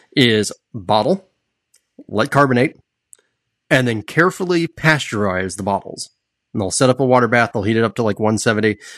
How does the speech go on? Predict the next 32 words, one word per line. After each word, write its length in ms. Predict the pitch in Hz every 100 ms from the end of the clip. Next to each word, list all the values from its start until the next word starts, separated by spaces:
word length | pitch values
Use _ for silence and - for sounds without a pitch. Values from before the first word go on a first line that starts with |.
| -
and 140 | 110 101
they'll 80 |
stick, 300 | 92 - 135 - _ _ _
they'll 100 | 135
stick 220 | - 160
fully 320 | - - 151 135
carbonated 540 | - 135 127 117 101
bottles 260 | 107 101 95
of 60 |
cider 280 | - 120 104
into 220 | 101 110
the 80 | 107
water 220 | 104 117
pot, 320 | 101 95 90 - _ - - _
let 160 | 120 110
them 100 | 117
soak 320 | - 113 104
to 80 | -
kill 200 | - 123
off 180 | 113 98
the 80 | 104
yeast, 420 | 110 98 - - _
and 140 | - 104
hopefully 320 | 113 - 104
keep 200 | 107 101
everything 320 | 87 87 87
safe. 360 | - - - - _ _ _ -
I 80 | 147
don't 180 | 131 120
have 100 | 117
to 80 |
mention 360 | 117 117 98